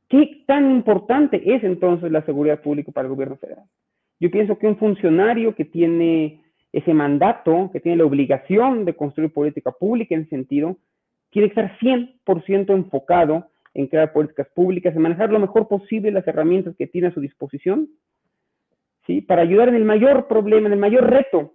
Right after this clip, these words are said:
que tiene no solamente el gobierno federal, este país, que es garantizar la seguridad de sus ciudadanos. Entonces, de pronto, la trivialización de la seguridad pública, la trivialización del uso de las herramientas que sí tiene el Estado, otras no las tenemos, pero estas sí las tenemos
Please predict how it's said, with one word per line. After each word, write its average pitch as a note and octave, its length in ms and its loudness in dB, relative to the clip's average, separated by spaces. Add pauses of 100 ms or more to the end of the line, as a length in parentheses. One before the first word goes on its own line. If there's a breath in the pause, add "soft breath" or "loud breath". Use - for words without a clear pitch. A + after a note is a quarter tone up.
(160)
que F3 100 -2
tiene F#3 460 2
no G#3+ 140 -4
solamente B3 260 -2
el A3+ 40 -2
gobierno G#3+ 240 2
federal, F#3 260 -2
este G#3 180 -2
país, F#3+ 260 0 (600)
que F#3 80 2
es F3 80 2
garantizar E3+ 640 0 (180)
la D3+ 200 0
seguridad C#3+ 420 0
de D#3+ 100 -2
sus D3+ 140 -16
ciudadanos. B2+ 500 -4 (500)
Entonces, A3+ 220 0
de G#3+ 100 4
pronto, A#3 240 0
la A#3 140 0
trivialización F#3 920 2 (120)
de E3+ 160 -4
la D#3+ 120 0
seguridad D3+ 300 -2
pública, E3 340 -4
la D#3+ 100 0
trivialización E3+ 560 0
del G3+ 120 4
uso B3 420 4 (320)
de D#3 100 2
las D#3+ 120 2
herramientas G3+ 360 2
que F#3+ 220 -2
sí B3 200 -2
tiene A#3 240 -2
el G3+ 60 0
Estado, F3+ 360 0
otras C#4 220 2
no C#4 80 -2
las C4 100 -2
tenemos, G3 320 -2
pero G#3+ 100 -2
estas B3 160 -4
sí A#3 80 -6
las A3+ 140 0
tenemos D#3+ 400 -4